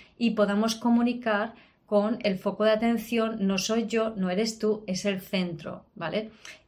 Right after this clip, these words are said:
Pasa mucho esto también que se-, solemos, em, poner el foco de atención o bien en el otro o bien en nosotros. Y lo equilibrado es que esté en el centro, que lo que se hable sea interesante para todo el mundo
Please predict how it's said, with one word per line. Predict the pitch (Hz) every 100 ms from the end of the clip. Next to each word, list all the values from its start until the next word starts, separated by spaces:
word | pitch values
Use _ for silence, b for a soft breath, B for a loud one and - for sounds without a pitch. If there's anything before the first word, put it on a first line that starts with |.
| -
Pasa | 190 208
mucho | 202 202 208
esto | 202 214
también | 208 196 208
que | 220 202 -
se-, | - 196 -
solemos, | - 190 190 202 202 - - _ _ _ _ - -
em, | 214 208 202 202 196 190 190 185
poner | 208 208 226 240
el | - 196
foco | 185 196 208
de | 202
atención | 202 214 220 247 254 254 269
o | - 190
bien | 185 185 185
en | 208
el | 247 262
otro | 269 269 269 339 B B -
o | 202
bien | 196 196 196
en | 185
nosotros. | 180 165 165 156 - - - -
Y | 202
lo | 196
equilibrado | 202 196 190 202 214
es | 226
que | 202
esté | 190 208
en | 208
el | 208 190
centro, | - 208 180 160 160
que | 190 175 170
lo | - 202 190
que | 214
se | 214 240
hable | 240 240 247 349 - b b
sea | - 208
interesante | 202 214 233 262 - 240 240 247 294 - _
para | 208 196 190
todo | 202
el | 220
mundo | 226 208 190 170 175